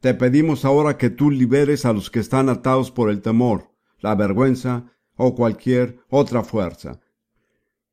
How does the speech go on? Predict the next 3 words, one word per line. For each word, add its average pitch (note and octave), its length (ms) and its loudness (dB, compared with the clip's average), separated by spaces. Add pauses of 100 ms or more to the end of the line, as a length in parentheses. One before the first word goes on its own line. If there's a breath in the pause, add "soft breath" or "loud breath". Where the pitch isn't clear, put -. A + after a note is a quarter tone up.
Dales C3+ 800 -2
este D3+ 420 -2
precioso C#3+ 920 -4